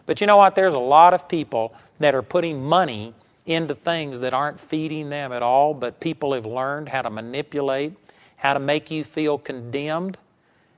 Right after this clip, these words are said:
how to play on your emotions, and things like this. And the sad thing is that the average person isn't smart enough to discern that, and they just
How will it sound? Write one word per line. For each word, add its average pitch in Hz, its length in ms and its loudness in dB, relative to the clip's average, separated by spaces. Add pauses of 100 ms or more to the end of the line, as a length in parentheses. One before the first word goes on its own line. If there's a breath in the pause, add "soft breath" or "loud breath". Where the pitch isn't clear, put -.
(100)
how 143 160 2
to 123 60 0
play 170 380 4
on 156 200 -2
your 123 180 -8
emotions, 160 800 -4 (540)
and 117 200 -10
things 151 280 -4
like 139 260 0
this. 139 380 -4
And 123 160 -12
the 107 60 -12
sad 151 380 -2
thing 135 260 -10
is 135 220 -10
that 117 140 -8
the 127 160 -8
average 143 480 -4
person 151 360 -4
isn't 143 260 -8
smart 147 360 -2
enough 139 220 -10
to - 60 -18
discern 139 520 -10
that, 143 220 -6
and 110 140 -12
they 127 140 -10
just 123 400 -10